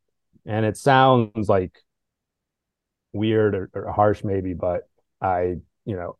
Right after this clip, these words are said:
<laughs> my ratings are not measuring the accomplishments of a team. They're trying to measure,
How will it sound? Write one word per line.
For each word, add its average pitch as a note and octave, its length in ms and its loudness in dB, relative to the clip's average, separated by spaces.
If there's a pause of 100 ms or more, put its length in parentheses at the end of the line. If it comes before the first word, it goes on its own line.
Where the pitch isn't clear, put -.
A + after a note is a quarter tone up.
<laughs> - 100 -10
my D3 100 4
ratings C#3+ 320 2
are D#3 100 2
not B2 440 2
measuring G#2+ 640 -2 (340)
the A#2 80 0
accomplishments G2+ 580 0
of F#2+ 60 -6
a F2 60 -8
team. F2+ 260 -8
They're G2 100 0
trying D3+ 340 4
to A2+ 60 6
measure, G2 500 4